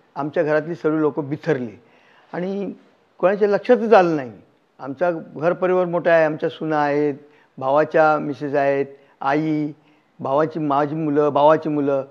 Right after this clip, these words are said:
पण कोणाच्या लक्षातच आलं नाही. आणि, आणि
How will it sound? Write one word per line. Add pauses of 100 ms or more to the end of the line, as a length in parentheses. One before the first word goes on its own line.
(340)
पण
कोणाच्या
लक्षातच
आलं
नाही. (420)
आणि,
आणि